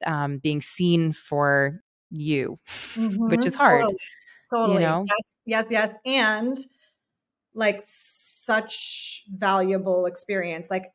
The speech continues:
Speaker 2: when you were, when you were saying, I, I was just reflecting on one of my last, uh, clients. I helped a group of women raise fifty-five thousand seven hundred dollars
Speaker 1: Yes.
Speaker 2: for an, a workshop of a new musical called Truth. And Josie, one of my past clients, was, like,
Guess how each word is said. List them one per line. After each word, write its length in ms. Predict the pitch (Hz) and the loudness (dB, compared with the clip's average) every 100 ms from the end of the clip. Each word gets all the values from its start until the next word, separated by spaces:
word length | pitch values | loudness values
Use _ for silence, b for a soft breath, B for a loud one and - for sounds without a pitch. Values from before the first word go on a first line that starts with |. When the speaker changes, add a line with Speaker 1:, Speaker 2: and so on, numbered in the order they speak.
| _ _ B B | _ _ B B
Speaker 2:
when 120 | 214 208 | -4 -2
you 60 | |
were, 180 | 202 196 | 0 0
when 140 | 214 208 | 0 -2
you 80 | |
were 100 | 202 196 | -2 -2
saying, 300 | 220 208 196 | -2 -2 -2
I, 100 | 185 | -4
I 120 | 190 | -2
was 180 | 196 196 | 0 0
just 260 | 196 196 - | -4 -6 -10
reflecting 540 | 202 196 202 196 196 185 | -8 -4 -2 -2 -2 -2
on 220 | 180 185 | -2 -2
one 120 | 190 | 0
of 80 | 196 | 0
my 280 | 185 180 175 | 0 0 -2
last, 600 | 196 180 180 185 - - - _ _ | 0 0 0 -2 -10 -14 -18 _ _
uh, 140 | 185 180 | -10 -8
clients. 640 | - 254 294 226 208 202 - _ b b - | -6 -2 0 0 0 -6 -12 _ b b -6
I 80 | |
helped 300 | 196 196 196 202 | -2 -4 -2 -4
a 40 | |
group 220 | 196 196 | -4 -4
of 140 | 196 170 | -4 0
women 480 | 190 185 180 185 175 | 0 0 -2 -4 2
raise 600 | 190 180 180 175 175 - - | 2 4 2 0 -4 -6 -8
fifty-five 800 | 190 196 196 196 190 185 190 190 | -8 -6 -8 0 2 4 0 -4
thousand 720 | 190 185 190 190 180 180 175 | 0 0 0 0 -2 -4 -4
seven 220 | 180 185 | -4 -4
hundred 180 | 180 180 | -4 0
dollars 260 | 170 170 | 2 2
Speaker 1:
Yes. 440 | 156 151 151 - - | -2 -4 -6 -10 -2
Speaker 2:
for 220 | 202 202 202 | 6 6 4
an, 220 | 202 196 | -2 0
a 200 | 196 180 | 0 0
workshop 440 | 175 202 214 226 214 | 2 -2 0 -2 -2
of 120 | 190 | -2
a 40 | |
new 140 | 185 185 | 0 2
musical 340 | 180 175 170 | -2 -2 -10
called 280 | - 170 165 | -4 -4 -4
Truth. 420 | - 165 156 - B B B _ | -8 -8 -8 -12 B B B _
And 280 | 190 190 190 | -2 -2 0
Josie, 480 | 233 247 247 208 | 6 8 8 4
one 180 | 196 190 | 4 2
of 80 | 185 | 2
my 160 | 185 180 | 0 -2
past 400 | - 180 190 - | -2 -4 -4 0
clients, 500 | 226 220 185 190 - | 2 2 2 -2 -4
was, 200 | 190 185 | -4 0
like, 360 | 180 175 170 | 0 0 -2